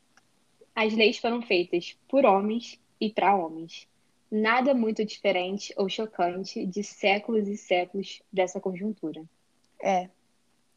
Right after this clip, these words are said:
Speaker 2: Eu tava aqui lembrando, inclusive, que o Fórum Brasileiro de Segurança Pública divulgou um panorama dramático da desigualdade de gênero no país no ano passado.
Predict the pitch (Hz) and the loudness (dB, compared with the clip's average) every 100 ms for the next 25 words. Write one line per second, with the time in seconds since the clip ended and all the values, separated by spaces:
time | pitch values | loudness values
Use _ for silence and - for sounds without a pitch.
0 | _ _ 233 233 269 294 294 269 214 208 | _ _ 4 6 6 6 6 8 8 6
1 | 254 233 214 202 208 247 208 - _ - | 6 4 0 -2 2 2 0 -4 _ -20
2 | - _ 320 330 - 226 277 349 277 247 | -20 _ 2 4 8 10 10 8 8 8
3 | 240 226 214 233 247 - 220 220 214 214 | 6 2 2 4 2 0 0 2 2 0
4 | 220 220 220 247 269 277 - _ - - | -2 0 -2 0 0 0 -2 _ -20 -4
5 | 220 294 339 262 285 302 339 - 302 320 | 2 4 6 6 6 6 4 6 8 8
6 | 320 294 294 254 269 320 339 254 240 262 | 8 6 2 4 2 2 0 -2 -2 -4
7 | - 226 214 208 226 214 214 208 208 208 | -4 0 2 2 2 4 6 4 2 0
8 | 247 233 214 220 247 254 254 262 247 226 | 0 0 0 0 -2 0 2 4 4 4
9 | 247 269 - 240 262 381 466 - 220 196 | 0 -2 -2 4 6 4 0 -2 -2 -2
10 | 202 | -4